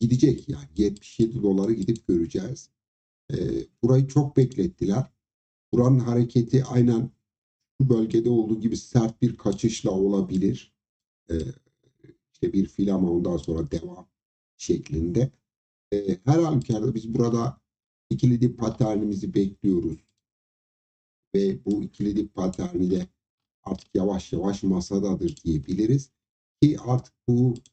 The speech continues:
e, ikili dip W paternimizin olduğu bölgenin de teknik düşen kırılımını yukarıdan itibaren,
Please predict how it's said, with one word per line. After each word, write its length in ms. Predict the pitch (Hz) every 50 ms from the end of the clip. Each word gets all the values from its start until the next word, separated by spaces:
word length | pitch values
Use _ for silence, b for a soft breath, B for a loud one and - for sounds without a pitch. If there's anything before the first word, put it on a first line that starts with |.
| _ _ _ _ _ _ - -
e, 180 | - - -
ikili 520 | - - - - _ _ - 131 156 139 -
dip 260 | 143 151 139 - -
W 440 | 135 143 139 139 143 123 110 104 -
paternimizin 880 | - 101 95 - 107 90 87 85 87 87 85 - - 139 139 135 - -
olduğu 440 | 110 104 101 98 - - 127 123 -
bölgenin 560 | 104 95 95 98 98 - 117 135 147 139 135
de 180 | 104 92 82 -
teknik 480 | _ - 101 98 - - 117 - -
düşen 420 | - - - 120 113 113 113 113 -
kırılımını 480 | - 101 95 92 92 90 92 87 90
yukarıdan 760 | 85 82 82 90 - - 95 90 90 95 101 104 101 101 -
itibaren, 500 | - - _ - 87 90 92 98 - -